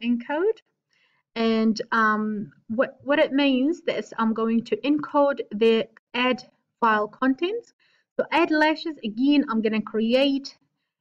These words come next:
um, an array of things, and the, the, the comment that I will use is called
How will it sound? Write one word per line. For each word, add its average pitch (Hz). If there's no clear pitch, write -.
um, 202
an 214
array 262
of 262
things, 247
and 220
the, 214
the, 220
the 220
comment 339
that 269
I 262
will 254
use 233
is 202
called 214